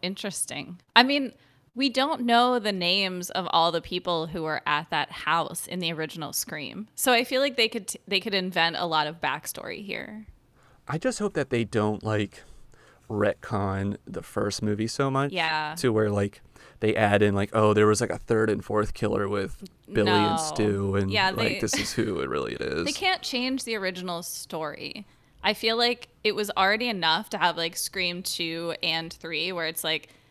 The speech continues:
Speaker 1: this mythology did not need more story added to it.
Speaker 2: Mm-mm.
Speaker 1: And, like, I hope they're just, they're done with that.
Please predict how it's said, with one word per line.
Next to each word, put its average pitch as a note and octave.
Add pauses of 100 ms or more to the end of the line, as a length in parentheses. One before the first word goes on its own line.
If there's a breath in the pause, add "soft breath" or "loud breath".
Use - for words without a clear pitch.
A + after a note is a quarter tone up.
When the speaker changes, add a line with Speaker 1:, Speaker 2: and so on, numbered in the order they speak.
(140)
Speaker 1:
this B3+
mythology G3
did E3+
not D#3+
need E3
more D#3+
story D3+
added C#3+
to -
it. - (1200)
Speaker 2:
Mm-mm. A#2 (100)
Speaker 1:
And, F3
like, E3
I G3+
hope A3+
they're A#3+
just, A3+
they're G3
done E3
with D#3+
that. -